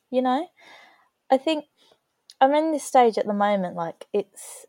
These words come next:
end of November, nearly December, so my shop will be closing up soon for Christmas, and then I'll bring out my new stuff in spring. I think part of me is reminding myself that,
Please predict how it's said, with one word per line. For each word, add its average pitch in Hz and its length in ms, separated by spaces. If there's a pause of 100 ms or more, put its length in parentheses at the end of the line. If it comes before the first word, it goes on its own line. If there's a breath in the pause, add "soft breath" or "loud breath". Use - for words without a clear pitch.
end 226 180
of 208 80
November, 180 520
nearly 175 240
December, 160 720
so - 180
my 190 120
shop 247 240
will 254 80
be 240 100
closing 180 400
up - 180
soon 170 380
for - 120
Christmas, - 720 (120)
and 190 140
then 180 100
I'll 180 120
bring 185 220
out 180 140
my 175 80
new 175 180
stuff - 320
in 175 120
spring. 170 480 (680 soft breath)
I 220 80
think 247 280
part 240 260
of 233 120
me 226 100
is 214 120
reminding 202 460
myself 185 580
that, 175 120